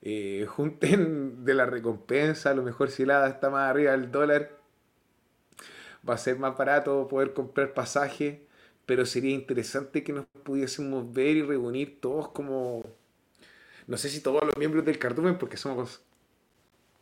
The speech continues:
más de mil, ah, que se siente bien decirlo, pero sí una porción importante pudiésemos compartir en Buenos Aires. Entonces,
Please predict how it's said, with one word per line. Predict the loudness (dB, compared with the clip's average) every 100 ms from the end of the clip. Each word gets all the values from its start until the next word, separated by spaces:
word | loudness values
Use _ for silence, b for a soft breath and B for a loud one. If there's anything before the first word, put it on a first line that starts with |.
| _
más | -6
de | -4
mil, | -2 -4 -6 -12 _ _ _ -16
ah, | -14 -12
que |
se | -12 -6
siente | -6 -4
bien | -4 -4 -2
decirlo, | -2 0 -2 2
pero | 4 4
sí | 2 0
una | 2
porción | 0 0 -2
importante | 0 -2 2 2 0
pudiésemos | -2 -2 -2 -6 -6
compartir | -6 -4 -4 -2 0
en |
Buenos | 0 0 0
Aires. | -2 -2 -6 _ _ _ _ _ _ _ B B B B
Entonces, | -6 0 0 2 2 2